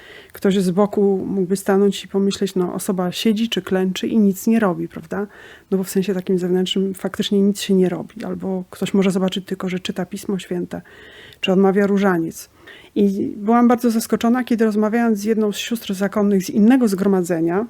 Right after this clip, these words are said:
pochodzenia hiszpańskiego, ona też mówi, no, godzinę to jeszcze można wytrzymać, ale nie dłużej. I wtedy zobaczyłam ten niesamowity przywilej też, jaki jest w rodzinie świętego Pawła, że my naprawdę mamy charyzmat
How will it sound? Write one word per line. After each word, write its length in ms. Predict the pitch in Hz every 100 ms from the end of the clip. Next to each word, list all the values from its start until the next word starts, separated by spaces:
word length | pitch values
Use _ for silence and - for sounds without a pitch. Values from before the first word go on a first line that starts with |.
| -
pochodzenia 340 | 190 196 208
hiszpańskiego, 880 | 190 226 - 254 254 - 190 185 226 - _ - - -
ona 200 | 240 277
też 240 | 262 -
mówi, 260 | 208 190 190
no, 260 | 202 208 202 - - - - -
godzinę 420 | 202 202 285 381
to 100 | 349
jeszcze 260 | 330 311 294
można 260 | 269 247
wytrzymać, 560 | 220 214 - 175 160 -
ale 160 | 220 240
nie 140 | 226
dłużej. 520 | 190 175 165 160 - -
I 80 | -
wtedy 460 | - 220 226 226 - - -
zobaczyłam 540 | 196 196 214 - 220 202
ten 200 | 202 202
niesamowity 600 | 208 202 220 214 226 214
przywilej 580 | - 208 220 214 180
też, 280 | 180 170 -
jaki 220 | 180 -
jest 160 | 190 185
w 20 |
rodzinie 340 | 185 175 185 180
świętego 400 | 185 180 175 180
Pawła, 420 | 175 170 190 214 - - - - - -
że 140 | 180 202
my 100 | 214
naprawdę 480 | 208 226 247 208 196
mamy 300 | 196 196 180
charyzmat 760 | 196 208 202 185 165 - -